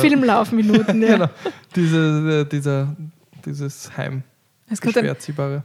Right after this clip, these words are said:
Speaker 3: Ja, man sieht dann dieses Heim von außen, sieht ja richtig heimelig aus.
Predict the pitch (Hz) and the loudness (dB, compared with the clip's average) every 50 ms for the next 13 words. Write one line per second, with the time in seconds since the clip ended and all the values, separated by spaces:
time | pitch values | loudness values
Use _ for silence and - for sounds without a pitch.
0 | - _ 220 214 220 220 - 262 233 269 233 226 220 - 208 202 - - 160 117 | -6 _ 0 0 2 2 0 0 0 0 -2 0 0 -2 -2 -4 -4 -4 -4 -4
1 | - 185 214 254 - - 240 202 - 151 156 190 220 - - 254 240 240 233 - | -2 -2 -4 -4 -4 -4 -6 -4 -4 -4 -4 -4 -4 -4 -4 -4 -4 -4 -4 -4
2 | - 202 196 208 202 196 196 - _ _ _ - 185 170 - 190 175 - - - | -6 -6 -4 -4 -4 -4 -4 -6 _ _ _ -6 -6 -6 -6 -8 -8 -8 -12 -18
3 | - _ _ _ - 185 180 180 185 185 - - 180 185 196 - - | -20 _ _ _ -10 -6 -4 -4 -4 -4 -4 -4 -4 -4 -4 -6 -8